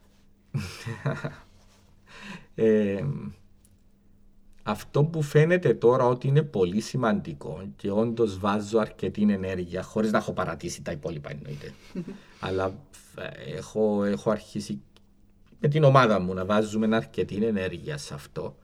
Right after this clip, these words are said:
Speaker 1: Είναι τα θέματα της, ε, μηχανικής μάθησης και αυτό που λέει ο κόσμος της τεχνητής νοημοσύνης στην ιατρική.
Speaker 2: Μ,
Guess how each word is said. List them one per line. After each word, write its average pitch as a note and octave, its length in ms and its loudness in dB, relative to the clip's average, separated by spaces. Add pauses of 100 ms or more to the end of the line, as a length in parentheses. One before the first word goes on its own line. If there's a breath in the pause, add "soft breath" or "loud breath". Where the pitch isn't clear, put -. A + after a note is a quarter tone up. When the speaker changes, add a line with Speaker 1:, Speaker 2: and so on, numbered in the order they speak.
(600 soft breath)
Speaker 1:
Είναι E3 640 2
τα B2 160 2
θέματα C#3 680 6
της, B2 600 -2
ε, G2 580 2
μηχανικής G2+ 500 -4
μάθησης G2+ 720 -4
και G2 300 -8 (300)
αυτό G2 260 -6
που G#2 160 -2
λέει G2 220 -2
ο F#2+ 80 -2
κόσμος G2 440 -4
της - 180 -16
τεχνητής G2 500 -6
νοημοσύνης G2 920 -4
στην - 520 -6
ιατρική. F2+ 680 -8 (240)
Speaker 2:
Μ, F#3+ 80 -14